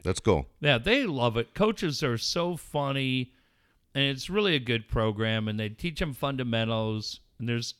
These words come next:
Speaker 2: competition against their buddies and all that kind of stuff. Like, you feel like the games matter.
Speaker 1: Yeah.
Speaker 2: Like, the kids are definitely trying. Way too much ball hog.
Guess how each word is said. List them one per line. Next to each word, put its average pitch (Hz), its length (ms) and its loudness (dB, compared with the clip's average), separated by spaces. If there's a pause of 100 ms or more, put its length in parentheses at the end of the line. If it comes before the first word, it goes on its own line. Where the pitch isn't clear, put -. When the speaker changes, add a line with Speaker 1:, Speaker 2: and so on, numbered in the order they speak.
(140)
Speaker 2:
competition 143 760 -2
against 113 380 -4
their 113 80 -2
buddies 107 680 -2
and 104 160 -4
all 120 180 -6
that 120 180 -2
kind 110 220 -4
of 98 100 -8
stuff. 92 420 -6 (640)
Like, 202 160 -4
you 214 80 -6
feel 320 160 -4
like 262 180 -2
the 135 80 -4
games 117 460 -4
matter. 98 540 -6 (240)
Speaker 1:
Yeah. 104 160 4
Speaker 2:
Like, - 120 2
the 160 80 -12
kids 190 300 2
are 165 80 2
definitely 123 440 -2
trying. 104 500 -2
Way 240 200 4
too 190 140 0
much 117 300 -2
ball 110 320 -2
hog. 95 280 -2